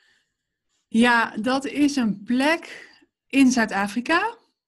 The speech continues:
Ik moet meteen denken aan een restaurantje waar we zaten. Het was een restaurantje in een lodge. En een lodge, ja,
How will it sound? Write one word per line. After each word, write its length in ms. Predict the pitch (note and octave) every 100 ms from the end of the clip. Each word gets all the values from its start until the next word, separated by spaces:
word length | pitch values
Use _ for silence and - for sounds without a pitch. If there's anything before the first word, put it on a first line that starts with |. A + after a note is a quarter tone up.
| _ _ -
Ik 200 | A#3 A#3
moet 160 | A3+
meteen 560 | A3+ - - C4+ D#4+ D4
denken 600 | A#3 A#3+ A#3+ G#3+ G3+ -
aan 540 | A3 A3 G#3+ G#3 G#3+ -
een 340 | G3+ G3+ G3+
restaurantje 840 | - G3 A3 A3 G#3 G3+ C#4 D4+ F4+
waar 260 | D4 C4+ B3+
we 60 |
zaten. 380 | B3+ B3 C4 C4
Het 100 | B3
was 160 | G#3 G#3
een 60 |
restaurantje 420 | G3+ G3+ G#3+ G3+
in 220 | - A3+ G#3
een 220 | F3+ E3+
lodge. 460 | F3 C#4+ - -
En 80 | F#3
een 100 | F#3
lodge, 300 | F#3+ G3+ - -
ja, 300 | - E3 -